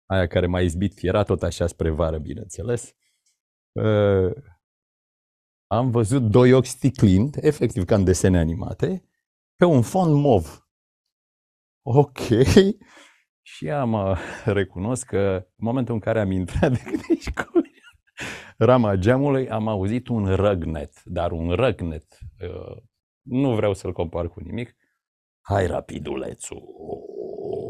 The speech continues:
Ceva așa, uh, și ăla va <laughs> reverbera în capul meu forever. Și am zis, „Ok, mai făcut un pas.” <laughs> Exact așa.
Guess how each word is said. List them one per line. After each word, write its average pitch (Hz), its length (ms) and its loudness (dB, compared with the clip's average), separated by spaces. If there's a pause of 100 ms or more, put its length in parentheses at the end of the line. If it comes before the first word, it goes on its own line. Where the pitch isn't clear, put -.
(720)
Ceva 113 360 0
așa, 104 300 0
uh, 98 540 -4
și - 180 -12
ăla 143 200 4
va 120 320 6
<laughs> - 20 2
reverbera 143 720 6
în 196 60 -6
capul 262 400 -2
meu 175 180 2
forever. 113 600 0 (1300)
Și - 120 -20
am 110 160 -6
zis, 170 340 -6 (220)
„Ok, - 440 -8 (2000)
mai 135 200 4
făcut 139 340 4
un 190 160 8
pas.” - 340 4 (260)
<laughs> - 380 2
Exact 339 340 -2
așa. 269 280 -2